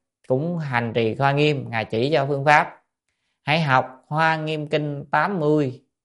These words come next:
à, lại Hoa Nghiêm tứ thập, à, tứ, à, bá-,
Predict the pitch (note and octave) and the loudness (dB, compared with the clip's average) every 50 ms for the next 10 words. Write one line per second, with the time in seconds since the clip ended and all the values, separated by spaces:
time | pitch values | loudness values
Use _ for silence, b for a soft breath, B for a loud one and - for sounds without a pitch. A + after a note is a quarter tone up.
0 | _ _ _ _ _ - C3 C3 B2+ B2+ C3 - _ - C3+ B2 A2+ G#2+ A2+ B2 | _ _ _ _ _ -8 -6 -4 -4 -6 -8 -12 _ -10 -6 -4 -4 -2 -2 -2
1 | B2+ C3 C3 C3+ C3 C3 B2+ B2 B2+ B2 - - C#3 C#3+ D#3+ E3+ - B2+ - - | -2 -2 -2 -2 -2 -2 -4 -4 -6 -10 -10 -6 -2 0 0 0 0 -2 -4 -4
2 | - _ - C#3+ C#3 C3+ - D3 D3 D#3+ D#3+ D3+ D3 C#3+ C#3 C#3 C3+ C3 C#3 - | -8 _ -8 -8 -8 -6 -4 -4 -2 -2 -2 -4 -4 -4 -2 -2 -4 -4 -4 -6
3 | C#3+ - - | -8 -8 -10